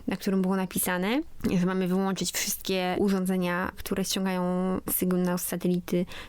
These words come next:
czy jakieś, nie wiem, Wi-Fi, czy cokolwiek, czyli komputery, telefony i tak dalej, żeby umożliwić właśnie im przepływ łatwiejszy z satelit, z tych informacji. I były takie wielkie talerze satelitarne. To można było zwiedzić też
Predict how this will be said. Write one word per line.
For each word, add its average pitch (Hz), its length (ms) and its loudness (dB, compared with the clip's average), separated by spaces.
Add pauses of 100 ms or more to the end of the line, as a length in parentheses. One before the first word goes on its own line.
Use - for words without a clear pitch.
(100)
czy - 120 -2
jakieś, - 420 -2
nie 170 140 2
wiem, 170 180 4
Wi-Fi, 175 520 2
czy - 380 0
cokolwiek, 175 460 0
czyli 170 180 -2
komputery, 170 680 0 (280)
telefony 175 440 0
i 180 60 0
tak 175 160 0
dalej, 220 260 2
żeby 185 180 2
umożliwić 185 400 2
właśnie 180 320 -2
im 185 160 2 (440)
przepływ - 640 -2
łatwiejszy 170 760 -2
z 175 80 -6
satelit, - 680 -2
z - 80 -10
tych - 180 0
informacji. 175 580 -2 (320)
I 185 40 4
były 185 140 4
takie 185 220 -2
wielkie 175 360 0
talerze 160 460 0 (340)
satelitarne. 151 800 0 (500)
To 185 80 2
można 180 200 2
było 175 200 2
zwiedzić 175 420 0
też - 300 -4